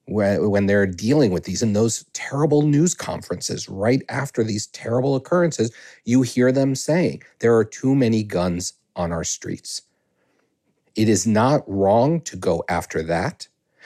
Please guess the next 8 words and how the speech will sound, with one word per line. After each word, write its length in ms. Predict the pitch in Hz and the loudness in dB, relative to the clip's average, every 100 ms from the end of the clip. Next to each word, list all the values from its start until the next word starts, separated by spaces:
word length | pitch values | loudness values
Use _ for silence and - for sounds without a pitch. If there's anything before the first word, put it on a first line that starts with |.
| - - | -18 -4
but 120 | 95 | -2
it's 140 | 90 | 0
gotta 260 | - 90 95 | 0 0 2
be 140 | 120 | 0
done 520 | 120 98 82 80 101 113 _ _ _ _ _ _ _ - | -2 0 0 0 -2 -8 _ _ _ _ _ _ _ -6
in 180 | 98 92 | -4 -2
conjunction 580 | - 90 85 82 - 104 | -2 -2 -2 -2 -2 -2
with, 160 | 110 | -2